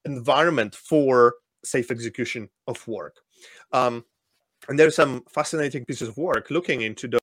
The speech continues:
those, um, conflicts, uh, in priorities and misalignment between corporate functions,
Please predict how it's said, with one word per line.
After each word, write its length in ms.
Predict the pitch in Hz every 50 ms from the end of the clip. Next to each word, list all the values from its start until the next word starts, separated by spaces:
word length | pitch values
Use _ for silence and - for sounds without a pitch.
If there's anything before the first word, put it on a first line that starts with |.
| - _
those, 440 | - 110 107 104 107 - - - - _ _
um, 460 | - 113 107 107 104 104 104 104 107 - _ _
conflicts, 680 | - - 151 147 151 - - 123 107 - - - - - _ _ _ _ _ _ - 127 -
uh, 80 | 123 - -
in 160 | 139 127 120
priorities 640 | - - - 120 113 117 117 117 - 117 104 - 127
and 160 | 120 127 139
misalignment 720 | 160 156 - 185 151 139 131 131 139 131 110 101 98 101
between 380 | 117 120 - - - 120 113 113
corporate 460 | - - 143 147 - _ 143 123 -
functions, 520 | - - 131 127 143 139 - - 95 92